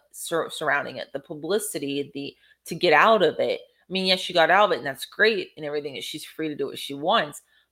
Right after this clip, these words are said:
but people are likely going to question for a long time, if not for the rest of her life, if not beyond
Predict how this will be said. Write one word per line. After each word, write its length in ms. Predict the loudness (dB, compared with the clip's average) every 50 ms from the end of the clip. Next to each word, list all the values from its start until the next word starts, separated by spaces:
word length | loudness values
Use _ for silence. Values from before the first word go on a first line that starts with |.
| _ _
but 260 | 4 4 4 4 2 -2 -6 -20 _ _ _ _ _ _ _ _ _ _ _ _ _
people 300 | -4 -2 -2 0 2 2
are 160 | 4 4 4
likely 680 | 6 4 4 4 2 -4 -4 -4 -2 -4 -4 -6 -10 -14 _
going 300 | -8 -4 -4 -2 -2 -4
to 60 | -6
question 500 | -2 0 2 2 2 0 -4 -10 -10 -12
for 240 | -14 -10 -6 -2 -2
a 80 | -2 0
long 300 | 0 0 0 -2 -4 -6
time, 240 | -6 -4 -4 -2
if 160 | -4 -4 -4 -4
not 180 | -4 -4 -6
for 60 | -6
the 60 | -6 -6
rest 260 | -6 -6 -6 -10 -14
of 80 | -8
her 100 | -6 -2
life, 300 | 0 0 0 0 -2 -4
if 120 | -10 -10 -8
not 220 | -6 -6 -6 -6
beyond 460 | -6 -8 -6 -6 -6 -8 -8 -10 -14